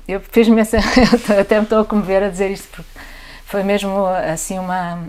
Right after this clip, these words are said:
uma catequese em cinco minutos, dez minutos.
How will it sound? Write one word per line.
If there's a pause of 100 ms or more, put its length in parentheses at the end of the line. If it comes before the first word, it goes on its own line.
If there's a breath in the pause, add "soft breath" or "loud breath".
(120)
uma
catequese
em
cinco
minutos,
dez
minutos.